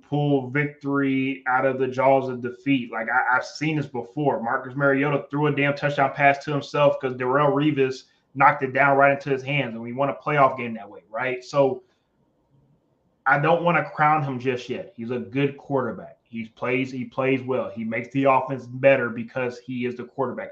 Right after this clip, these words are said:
I'm not denying any of that. My question is, is he the right guy? I just, I don't, I don't know yet. I don't know yet. I, I'm, I'm not sold yet. I, same thing when Tannehill, when everybody was so hype about Tannehill,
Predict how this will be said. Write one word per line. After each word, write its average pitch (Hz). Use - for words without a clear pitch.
I'm 110
not 127
denying 123
any 127
of 104
that. 95
My 127
question 135
is, 123
is 135
he 135
the 117
right 104
guy? 90
I 123
just, 127
I 143
don't, 165
I 143
don't 156
know 131
yet. 92
I 123
don't 135
know 120
yet. 90
I, 117
I'm, 123
I'm 151
not 135
sold 120
yet. 90
I, 120
same 143
thing 151
when 143
Tannehill, 139
when 127
everybody 139
was 139
so 139
hype 143
about 135
Tannehill, 135